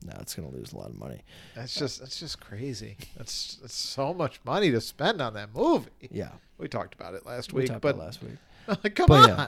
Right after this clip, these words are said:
Speaker 1: it's not doing well. Uh, things I wanna talk about.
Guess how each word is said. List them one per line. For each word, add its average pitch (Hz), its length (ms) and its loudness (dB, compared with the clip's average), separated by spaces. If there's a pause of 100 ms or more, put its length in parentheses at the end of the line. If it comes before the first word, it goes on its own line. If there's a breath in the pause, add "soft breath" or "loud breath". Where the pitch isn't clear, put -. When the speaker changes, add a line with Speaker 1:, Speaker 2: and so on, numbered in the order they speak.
(140)
Speaker 1:
it's 139 240 2
not 160 280 8
doing 117 320 0
well. 107 360 -6
Uh, 156 280 10
things 262 320 6
I 254 40 12
wanna 220 200 12
talk 208 240 12
about. 139 360 8